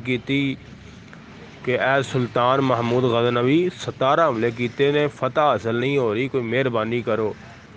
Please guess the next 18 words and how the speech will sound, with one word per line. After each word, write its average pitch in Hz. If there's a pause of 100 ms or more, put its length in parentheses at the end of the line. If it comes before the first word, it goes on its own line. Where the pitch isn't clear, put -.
(320)
آپ 123
نے 147 (100)
فرمایا، 139
"اوئے، 202 (180)
یاد 147
آیا، 139 (1700)
ابو 139
الحسن 147
خرقانی 139
رحمت 139
اللہ 135 (140)
تعالی 131
علیہ 131
دی 139
وہ 151 (100)
قمیص 147
کتھے 135
نے؟" 107